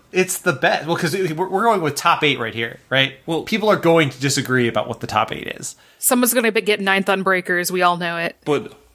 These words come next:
Speaker 2: hold on now. If you, if we're looking to get people to, to fight, uh, I think there's other non-magic related topics that we can discuss,
Speaker 3: Ooh.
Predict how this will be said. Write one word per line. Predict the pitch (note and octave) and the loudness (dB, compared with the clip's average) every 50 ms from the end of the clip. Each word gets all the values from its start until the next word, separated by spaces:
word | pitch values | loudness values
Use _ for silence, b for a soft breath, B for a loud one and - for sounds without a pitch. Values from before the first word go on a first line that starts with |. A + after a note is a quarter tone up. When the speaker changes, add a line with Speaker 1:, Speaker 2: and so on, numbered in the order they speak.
| b b b b b b _ _ | b b b b b b _ _
Speaker 2:
hold | _ - E3+ F3 F3 F3+ | _ -2 -2 0 2 2
on | D#3+ C3+ G#2+ | 2 2 2
now. | F#2+ F2+ F2 F#2 F#2 - - | 0 0 -2 -4 -6 -6 -4
If | B2 A#2 - - | -4 -4 -4 -6
you, | C3+ B2 - - | -10 -8 -4 -6
if | B2 B2 - | -6 -4 -2
we're | C#3 E3 E3 | -2 -2 0
looking | C#3+ B2+ C3 D3 D#3 D#3 - F3 E3 E3 D#3+ - | 0 -2 0 0 -2 0 -2 -2 -2 -2 -6 -2
to | - D#3+ | -4 -4
get | G#2+ F2+ - B2+ B2 B2+ B2+ - - | -4 -2 -2 0 0 0 0 -4 -6
people | - C3+ A#2 - G#2+ G2 | -6 -6 -4 -4 -4 -6
to, | - - A2+ F#2 E2+ | -2 -2 -2 -2 -2
to | E2 - - F#2 | -4 -6 -8 -8
fight, | - - - - - - E2+ A2 C#3+ D#3 D#3 - - B B B B B B B _ | -8 -8 -12 -8 -4 -2 0 0 0 -2 -4 -10 -12 B B B B B B B _
uh, | G#2+ G#2+ G2+ F#2+ | -2 0 0 0
I | F#2 A2+ | -2 -2
think | A#2+ - C3 A2+ - | 0 0 -2 0 0
there's | A#2 A2 G2 G#2 | -2 -2 -2 -2
other | G#2 G#2 G#2+ F#2+ | -2 0 0 -2
non-magic | F#2+ F#2 F2+ F#2+ G2+ G#2+ G#2 F#2+ F#2 F#2 E2+ F#2 F2 - | -2 -2 -2 -2 0 0 0 0 -2 -2 -2 -4 -6 -6
related | G2 F2+ F2+ F#2 F2+ F2+ E2 - | -6 -6 -4 -4 -4 -6 -8 -4
topics | - F#2+ E2+ - F#2+ E2+ - | -2 -2 -2 -2 -6 -8 -8
that | - F#2 | -8 -6
we | F#2 G2 F#2 | -6 -6 -6
can | - D#2+ - | -6 -8 -8
discuss, | - - - F#3 G3 - G#4 A4 G#4 G#4 G#4 | -6 -6 -2 0 2 2 2 2 2 2 2
Speaker 3:
Ooh. | F#4+ F#4 G4 F#4+ F#4 F4+ E4 C#4 | 0 0 0 -2 -4 -4 -6 -8